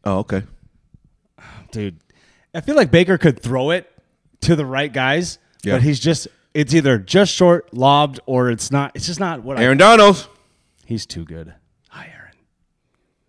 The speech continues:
Speaker 2: Six to three in that game. We kinda figured that game was gonna be like that, though, right?
Speaker 1: Yeah.
Speaker 2: Did we
Speaker 1: Yeah.
Speaker 2: pick these last week?
Speaker 1: We did.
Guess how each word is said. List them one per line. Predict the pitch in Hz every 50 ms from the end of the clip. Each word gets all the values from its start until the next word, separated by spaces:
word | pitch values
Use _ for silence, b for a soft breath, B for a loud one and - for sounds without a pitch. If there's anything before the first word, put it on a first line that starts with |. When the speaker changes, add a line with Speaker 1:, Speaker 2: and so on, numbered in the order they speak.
| _ _ _ _ _ _ _ _ _ _ _ _
Speaker 2:
Six | - - - 147 135 -
to | 135 123
three | - 135 147 127
in | 117
that | 120 113
game. | 95 107 95 92
We | 123 123
kinda | - 139 113 95
figured | - 101 90 90 82
that | 92 90 85
game | - 85
was | 85 82
gonna | - 85 82
be | 82
like | 80 78
that, | - - -
though, | -
right? | - 98
Speaker 1:
Yeah. | 98 95 87 73 - 73 - _ _ _ _ _ _ _ _ _ _ _ _ _ _ _ _ -
Speaker 2:
Did | 127 156 180
we | 220
Speaker 1:
Yeah. | 208
Speaker 2:
pick | - 190 196 196
these | 175 180 208 214 185 190 175
last | 175 175 180 - -
week? | 202 226 220 - -
Speaker 1:
We | - 101
did. | 95 139 135 - -